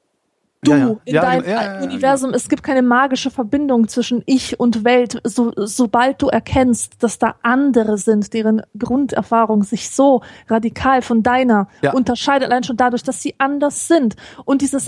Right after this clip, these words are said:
Speaker 1: Anderssein führt, führt zu Neugier, es führt zu, ähm, Erkundungswille, zu
Speaker 2: Beste Beispiel.
Speaker 1: Bewältigung vielleicht von irgendwas.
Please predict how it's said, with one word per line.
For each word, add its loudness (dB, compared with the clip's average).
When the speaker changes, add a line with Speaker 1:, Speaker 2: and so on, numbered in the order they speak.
Speaker 1:
Anderssein 0
führt, -4
führt -4
zu -4
Neugier, 4
es -4
führt -4
zu, 0
ähm, 2
Erkundungswille, 0
zu 2
Speaker 2:
Beste -4
Beispiel. 2
Speaker 1:
Bewältigung 2
vielleicht 0
von 0
irgendwas. 0